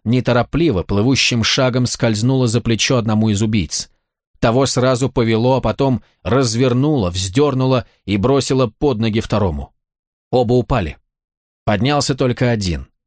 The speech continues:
Он снова ринулся на старую женщину, но вместо удара почему-то обежал ее кругом и с разгону въехал лбом в стену,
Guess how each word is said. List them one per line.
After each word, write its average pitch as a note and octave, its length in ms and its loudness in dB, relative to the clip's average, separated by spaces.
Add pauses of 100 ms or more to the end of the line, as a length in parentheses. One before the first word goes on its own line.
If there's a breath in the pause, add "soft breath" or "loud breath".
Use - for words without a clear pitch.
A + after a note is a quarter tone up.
(280)
Он A2 120 0
снова D3 340 0
ринулся C#3 420 0
на A#2+ 120 0
старую C#3 400 0
женщину, A#2 480 -2
но F#2 140 0
вместо A2+ 420 -2
удара A2+ 520 0
почему-то B2 480 0
обежал A#2+ 360 0
ее B2 140 2
кругом B2 380 0
и C3 160 0
с - 100 -2
разгону B2+ 520 0
въехал A#2 500 0
лбом A#2+ 320 0
в - 60 -4
стену, - 520 -2